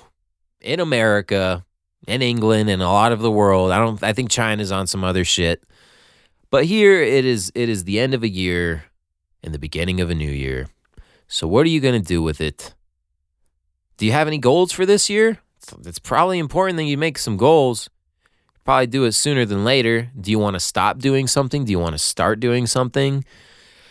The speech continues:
Do you wanna tie a vest of dynamite to your chest and run into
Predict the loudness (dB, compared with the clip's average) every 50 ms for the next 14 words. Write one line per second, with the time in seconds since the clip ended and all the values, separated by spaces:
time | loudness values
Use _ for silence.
0 | _ _ _ _ _ _ _ _ _ _ -6 -2 0 2 4 4 4 4 4 4
1 | 4 4 4 4 4 2 2 2 2 2 2 0 0 -2 -4 -8 -14 -20 -20 -20
2 | -20 _ _ _ -20 -20 -20 _ _ _ _ -6 -4 0 0 0 2 0 0 -2
3 | -2 -4 -6 -8 -6 -4 -2 -2 -2 -2 -2 -4 -6 -4 -4 -2 -2 0 0 -2
4 | -4 -2 -2 0 0 0 0 -2 -4 -6 _ _ _ _ _ _ _ _ _ _
5 | _ _ _ _ _ -6 -2 0 2 2 2 2 0 2 2 2 2 2 0 -2
6 | -4 -4 -4 -4 -4 -6 -6 -6 -8 -6 0 2 2 4 4 4 2 2 0 0
7 | 0 2 4 6 6 6 6 6 6 6 6 4 2